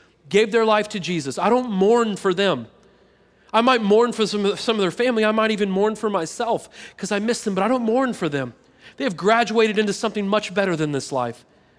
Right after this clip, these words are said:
Death has no sting. It has no victory over them. I've done one funeral for a man that was not a believer, and that was one of the most difficult things I ever did.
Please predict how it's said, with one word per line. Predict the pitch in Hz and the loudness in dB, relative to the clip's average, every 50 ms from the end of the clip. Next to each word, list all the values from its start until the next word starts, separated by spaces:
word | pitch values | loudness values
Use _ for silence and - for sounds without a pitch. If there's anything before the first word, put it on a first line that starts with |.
| _ _ _ _ _ _ - | _ _ _ _ _ _ -4
Death | 151 214 240 233 233 | -2 0 0 0 0
has | 233 233 220 - 208 | -2 -2 -2 -2 -2
no | 214 202 | -2 -2
sting. | - - - - - 247 214 202 185 | -2 -4 -8 -8 -4 -2 -2 0 0
It | 175 | 0
has | 185 202 185 208 | -2 -2 0 -2
no | 214 196 | -2 -2
victory | 170 175 233 226 233 - 185 170 160 | -2 -2 -4 -4 -2 -2 0 0 2
over | 156 151 139 143 131 | 2 0 0 -2 -4
them. | 135 127 123 117 - _ _ _ _ _ _ _ _ _ _ _ _ _ _ _ - - | -4 -4 -6 -6 -12 _ _ _ _ _ _ _ _ _ _ _ _ _ _ _ -8 -2
I've | - 220 226 185 | 0 0 2 2
done | 240 226 214 202 190 | 2 2 2 2 4
one | 190 208 226 262 | 4 2 2 0
funeral | 254 - - 240 214 180 147 123 107 - _ _ _ _ _ _ _ _ _ _ _ _ _ _ - | -4 -6 -4 -2 -2 -2 -2 -4 -8 -12 _ _ _ _ _ _ _ _ _ _ _ _ _ _ -20
for | - - 196 202 | -10 -4 -2 -2
a | 190 | 0
man | 185 185 190 196 202 | 2 2 2 2 2
that | 202 196 | 0 0
was | 165 156 143 | -2 -2 -2
not | 165 170 170 180 202 | 0 2 2 2 2
a | 214 | 2
believer, | 190 196 185 170 151 123 120 117 - _ _ _ _ _ _ _ _ _ - | 0 0 0 0 -2 -2 -6 -10 -14 _ _ _ _ _ _ _ _ _ -6
and | 185 | -4
that | 196 | -2
was | 196 180 151 | -2 0 0
one | 185 185 | 0 0
of | 180 | 0
the | 175 | 2
most | 170 165 147 - | 0 0 0 -2
difficult | 165 165 - 185 - 175 156 | -4 -4 -4 -4 -6 -6 -4
things | - 165 156 147 | -4 -4 -4 -2
I | 170 160 | -2 -2
ever | 156 151 156 160 | -4 -4 -6 -6
did. | 147 139 123 120 | -6 -6 -6 -8